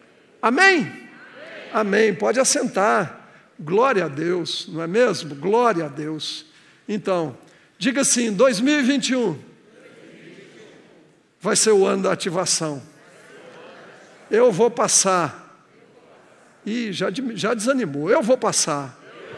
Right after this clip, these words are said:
por experiências fortes com Deus." Você promete que você não vai correr? Promete? Promete?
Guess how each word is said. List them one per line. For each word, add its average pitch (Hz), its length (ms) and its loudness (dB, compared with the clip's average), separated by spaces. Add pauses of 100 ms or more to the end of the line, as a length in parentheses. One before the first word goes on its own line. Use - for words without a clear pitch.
(640)
por 208 120 0
experiências 196 1120 0 (840)
fortes - 720 -4
com 151 160 -4
Deus." 143 460 -8 (800)
Você - 180 0
promete 320 500 0
que - 60 -4
você 285 100 0
não 262 100 -2
vai 220 160 0
correr? 196 720 0 (1040)
Promete? 196 680 0 (720)
Promete? 226 680 2